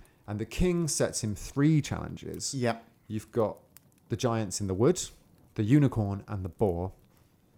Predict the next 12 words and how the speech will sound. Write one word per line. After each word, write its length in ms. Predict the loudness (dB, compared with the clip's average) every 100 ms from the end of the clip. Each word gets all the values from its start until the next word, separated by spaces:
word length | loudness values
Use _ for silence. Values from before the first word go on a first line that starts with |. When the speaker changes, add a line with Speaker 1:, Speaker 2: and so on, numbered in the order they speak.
| -20 _ _ _
Speaker 1:
Those 240 | 2 2
are 40 | -2
the 100 | -10
three 260 | -8 -4 -2
challenges 400 | 0 0 0 -4
together. 440 | -2 -2 0 -2 -4
Then 180 | 0 2
Speaker 2:
Yeah. 40 |
Speaker 1:
he 40 | 2
marries 400 | 2 2 2 -2
the 60 |
princess, 680 | -6 -6 -4 -2 -2 -4 -6